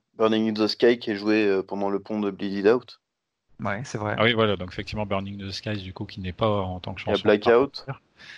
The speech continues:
Speaker 3: Blackout.
Speaker 1: Et Robot Boy.
Speaker 3: Et Robot Boy, qui, de toute façon, euh, rarement, en, pour pas dire presque jamais, il était joué en live.
Speaker 2: Ouais, une
Speaker 3: Quoique
Speaker 2: seule
Speaker 3: le,
Speaker 2: fois, je crois.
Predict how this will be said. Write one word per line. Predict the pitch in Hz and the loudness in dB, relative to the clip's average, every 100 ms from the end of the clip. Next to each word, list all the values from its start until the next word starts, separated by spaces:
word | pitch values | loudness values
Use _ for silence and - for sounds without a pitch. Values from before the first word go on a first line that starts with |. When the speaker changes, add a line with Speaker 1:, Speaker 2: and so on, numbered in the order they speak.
| - _ _ 98 | -20 _ _ -2
Speaker 3:
Blackout. | 98 98 | -2 4
Speaker 1:
Et | 110 | 4
Robot | 104 110 | 6 4
Boy. | 101 101 98 95 _ _ 107 | 4 4 2 -2 _ _ -12
Speaker 3:
Et | |
Robot | 104 101 101 98 | -10 -8 -10 -4
Boy, | 107 117 | -4 -4
qui, | - 98 92 | -10 -8 -6
de | 92 | -6
toute | - - | -10 -8
façon, | 98 - 110 110 90 | -6 -6 -4 -4 -2
euh, | |
rarement, | 87 87 82 90 87 98 107 107 95 90 90 90 | -2 0 2 2 2 0 -2 0 -2 -2 -2 -4
en, | 82 - | -6 -6
pour | 87 82 - | -6 -6 -6
pas | - | -4
dire | 90 95 | -4 -4
presque | - 101 - | -2 -2 0
jamais, | 92 92 110 104 | 0 0 0 -2
il | |
était | 95 98 | -2 -4
joué | 92 | -4
en | 98 | -2
live. | 95 87 87 92 95 - _ _ _ _ _ _ - | -2 -2 -4 -10 -12 -16 _ _ _ _ _ _ -2
Speaker 2:
Ouais, | 113 | 0
une | |
Speaker 3:
Quoique | - | 0
Speaker 2:
seule | - 117 | 0 0
Speaker 3:
le, | 95 | 0
Speaker 2:
fois, | 101 | -2
je | - | -6
crois. | - | -8